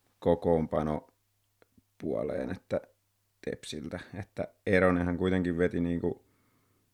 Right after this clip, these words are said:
ää, hetkonen, tämähän nyt näyttää mulle muuten runkosarjan tilastoja eikä playoffsia, mutta kuitenkin runkosarjassa niin eniten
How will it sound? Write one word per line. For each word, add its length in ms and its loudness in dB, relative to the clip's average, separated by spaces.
ää, 460 -2
hetkonen, 460 -10
tämähän 220 -10
nyt 100 -12
näyttää 360 -6
mulle 180 -4
muuten 240 -2
runkosarjan 540 -6
tilastoja 520 -8
eikä 180 -14
playoffsia, 720 -8
mutta 240 -14
kuitenkin 560 2
runkosarjassa 720 0
niin 320 -4
eniten 500 0